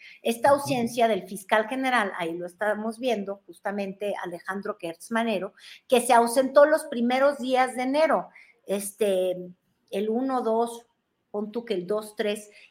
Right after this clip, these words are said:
Speaker 1: hizo, tuvo una operación, que sí era una operación programada. Quienes son muy cercanos al, al, al procurador, te pueden decir que sabían que iba a viajar a Baltimore, porque tiene,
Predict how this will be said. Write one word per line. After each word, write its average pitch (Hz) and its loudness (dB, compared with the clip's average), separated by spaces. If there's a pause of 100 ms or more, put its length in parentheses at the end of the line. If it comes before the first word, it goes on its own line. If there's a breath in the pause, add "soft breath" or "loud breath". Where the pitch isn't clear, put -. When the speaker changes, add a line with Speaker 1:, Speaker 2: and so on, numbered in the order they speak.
(140)
Speaker 1:
hizo, 233 0
tuvo 262 -2
una 262 0
operación, 220 0
que 240 2
sí 311 4
era 359 12
una 392 8
operación 220 4
programada. 262 4
Quienes 208 -4
son 277 -4
muy 381 2
cercanos 214 0
al, 175 -4 (380)
al, 180 -10
al 180 -8
procurador, 180 -8 (360 loud breath)
te 262 8
pueden 349 8
decir 220 2
que 214 -4
sabían 196 -2
que 220 -8
iba 247 0
a 254 0
viajar 175 -4
a 214 4
Baltimore, 170 -4 (360 loud breath)
porque 226 2
tiene, 277 4